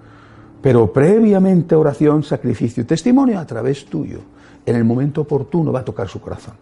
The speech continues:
Y quizá va a tocar su corazón porque te ha visto sufrir, porque te ha visto enfrentar ese problema sin hundirte, sin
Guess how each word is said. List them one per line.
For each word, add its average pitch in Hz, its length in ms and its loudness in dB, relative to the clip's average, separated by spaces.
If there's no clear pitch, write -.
Y 117 100 -2
quizá 143 280 0
va 208 100 2
a 180 40 0
tocar 180 240 0
su 180 120 -6
corazón 208 500 -2
porque 117 260 -2
te 156 120 0
ha 151 60 2
visto 160 260 -2
sufrir, 131 460 -4
porque 113 220 -4
te 156 100 -2
ha 156 40 2
visto 165 260 0
enfrentar 143 600 -2
ese 160 200 -6
problema 139 440 -4
sin 120 220 -6
hundirte, 110 520 -2
sin 104 260 -10